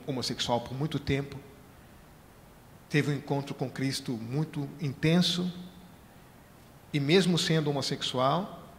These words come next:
disse, "Por causa de Cristo, eu vou viver uma vi-, uma vida celibatária." E na comunidade encontra o apoio para viver essa vida celibatária por causa de Cristo. Ele é um especialista em botânica.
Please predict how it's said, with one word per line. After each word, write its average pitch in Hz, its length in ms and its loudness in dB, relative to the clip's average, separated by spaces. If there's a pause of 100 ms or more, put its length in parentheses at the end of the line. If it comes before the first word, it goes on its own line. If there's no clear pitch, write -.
(340)
disse, 123 360 -2 (200)
"Por - 160 -8
causa 165 320 6
de 139 120 -2
Cristo, 151 560 0
eu 147 100 -2
vou 135 120 -2
viver 127 220 -2
uma 135 100 -2
vi-, 123 80 -6
uma 135 160 -2
vida 127 160 -2
celibatária." 113 720 -2 (1600)
E 143 360 0
na 143 160 0
comunidade 143 880 2
encontra 143 480 0
o 131 80 2
apoio 147 460 2
para 147 140 -4
viver 131 240 0
essa 127 200 -2
vida 123 160 -2
celibatária 120 540 -2
por 120 120 -8
causa 113 260 -2
de 110 100 -8
Cristo. - 440 -8 (2000)
Ele 123 260 2
é 143 40 2
um 147 80 0
especialista 139 760 0
em 135 40 0
botânica. 120 600 -2